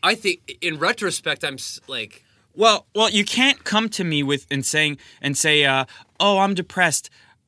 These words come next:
Speaker 2: I, uh, I, I don't know why I'm depressed, and, and, and, and I have mental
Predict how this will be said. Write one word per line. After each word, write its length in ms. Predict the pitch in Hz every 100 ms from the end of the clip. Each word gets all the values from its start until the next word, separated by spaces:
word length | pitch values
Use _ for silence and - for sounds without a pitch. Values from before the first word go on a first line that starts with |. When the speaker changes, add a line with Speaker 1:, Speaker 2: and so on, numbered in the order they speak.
| _
Speaker 2:
I, 280 | 165 175 180
uh, 440 | 165 156 147 139 - _ _ _
I, 160 | 151 160
I 100 | 170
don't 140 | 180 196
know 120 | 185
why 220 | 170 170
I'm 140 | 170 165
depressed, 500 | 156 - 156 131 -
and, 200 | 139 135
and, 200 | 135 135
and, 300 | 131 135 131
and 180 | 131 139
I 100 | 170
have 120 | 160
mental 560 | 151 185 175 175 151